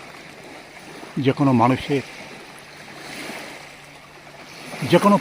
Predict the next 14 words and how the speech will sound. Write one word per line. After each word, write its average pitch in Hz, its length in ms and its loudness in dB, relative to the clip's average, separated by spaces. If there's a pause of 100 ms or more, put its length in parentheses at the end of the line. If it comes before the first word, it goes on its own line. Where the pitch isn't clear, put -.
পর্যটকের 165 600 4 (4000)
ভ্রমণের 202 500 8 (100)
একটি - 180 -2 (180)
ছন্দ 160 260 6 (840)
যেন 165 120 6 (140)
এখানে 175 240 2 (240)
আসলে 160 220 2 (100)
পরেই 143 260 2 (1600)
তারা 147 160 8 (100)
খুঁজে 139 200 6 (100)
পায়। 127 240 6 (1700)
প্রকৃতির 180 500 4 (100)
এমন 165 200 6 (800)
অপরূপ 196 400 8